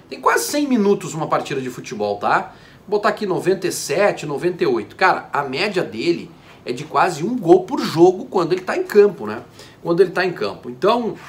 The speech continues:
é uma valorização impressionante que o Inter vai ter com esse cara.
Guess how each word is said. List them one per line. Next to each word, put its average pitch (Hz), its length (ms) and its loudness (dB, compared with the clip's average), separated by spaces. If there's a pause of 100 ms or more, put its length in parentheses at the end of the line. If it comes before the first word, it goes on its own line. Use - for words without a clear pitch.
(320)
é 180 80 2
uma 226 160 6
valorização 180 640 2
impressionante 185 800 0
que - 80 -12
o 147 40 -8
Inter 147 200 -6
vai 123 140 -6
ter 147 140 -10
com 143 80 -14
esse 131 160 -12
cara. 156 420 -2